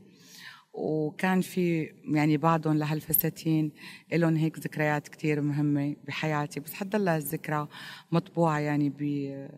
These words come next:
بوجداني، وهذا الأهم. آه، واللي بقيوا، بقيوا كتار،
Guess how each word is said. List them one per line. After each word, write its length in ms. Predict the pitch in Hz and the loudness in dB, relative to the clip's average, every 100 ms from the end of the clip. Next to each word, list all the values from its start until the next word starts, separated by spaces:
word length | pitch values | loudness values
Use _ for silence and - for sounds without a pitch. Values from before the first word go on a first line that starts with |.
| 147 - _ 156 | -20 -20 _ -2
بوجداني، 680 | 165 165 - 160 156 143 135 - - - - - - | 0 2 4 6 6 4 -2 -14 -20 -20 -20 -20 -8
وهذا 340 | 151 160 170 160 | 0 2 2 2
الأهم. 460 | 143 147 156 147 - - - - - - | 0 0 2 0 -4 -14 -14 -14 -14 0
آه، 480 | 160 165 160 156 156 | 4 6 6 4 4
واللي 720 | 151 175 190 190 190 185 175 | 2 4 6 6 4 4 6
بقيوا، 340 | 165 214 233 | 6 8 8
بقيوا 260 | 214 214 208 | 8 6 4
كتار، 460 | - 190 196 180 | 4 4 4 2